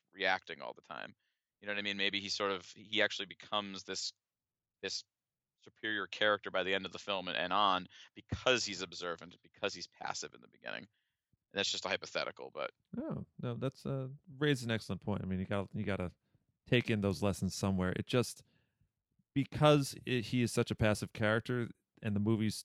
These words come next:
Speaker 2: two and a half hours, man,
Speaker 1: Yeah.
Speaker 2: I s-, I started feeling this one
Speaker 1: Yes.
Speaker 2: a lot. It,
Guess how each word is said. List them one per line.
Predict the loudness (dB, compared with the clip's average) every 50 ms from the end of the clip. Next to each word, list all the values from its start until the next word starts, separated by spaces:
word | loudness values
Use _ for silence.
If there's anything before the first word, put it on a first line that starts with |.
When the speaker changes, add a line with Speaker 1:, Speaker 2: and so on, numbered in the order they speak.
| -10
Speaker 2:
two | -6 0 2 2 4
and | 4 2
a |
half | 2 2 0 0 -2 -2
hours, | 0 2 2 2 2 0 -2 -2 -6 -10 -8 -6 -2
man, | 0 2 2 2 2
Speaker 1:
Yeah. | 4
Speaker 2:
I | 4
s-, | 4 4 4
I | 6 6 6
started | 6 6 6 6 6 6 4 0
feeling | 2 4 6 6 6 6 4 4
this | 2 0 0 -2
one | -2 -2 -2 -2 -4 -6 -8 -14 _ _ _ _ _
Speaker 1:
Yes. | 2 2 2 2 0 -2 -2
Speaker 2:
a | 0 0
lot. | 0 0 -2 -4 -4 -2 0 2 2 2 0 -2 -2
It, | 2 2 2 2